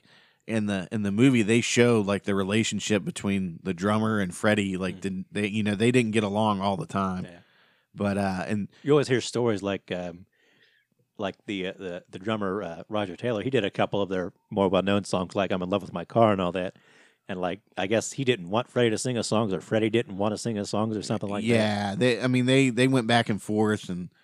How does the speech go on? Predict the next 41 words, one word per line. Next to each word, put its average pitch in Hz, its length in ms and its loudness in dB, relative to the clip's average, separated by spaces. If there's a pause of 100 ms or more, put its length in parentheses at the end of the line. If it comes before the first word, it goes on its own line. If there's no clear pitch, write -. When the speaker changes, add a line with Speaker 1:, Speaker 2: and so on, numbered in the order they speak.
(440)
Speaker 1:
uh, 85 80 -12
you 107 220 -2
know, 104 140 -2
stuff 127 300 4
that 104 120 -4
Freddie 117 280 4
wanted 113 280 2
to 107 60 2
do, 113 260 4
they 107 180 2
didn't 117 240 -2
want 113 180 2
to 104 40 0
do. 113 260 2
They 110 120 2
wanted 110 300 2
it 110 120 2
a 110 60 -2
certain 120 400 0
way, 110 480 0
and, 95 200 -6 (500)
uh, 90 440 -2 (600)
they, 107 180 -2
they, 113 520 -4
but 135 160 4
it 135 140 6
was, 127 240 0
like, 120 280 0
they 120 160 4
were 123 200 4
all, 160 180 8
like, 120 220 0
four 131 380 4
really 123 280 4
unique 113 380 -2
personalities, 101 800 -2
and 95 80 -4
it 90 80 -8
kinda 117 280 0
made 104 240 0
'em 98 240 -6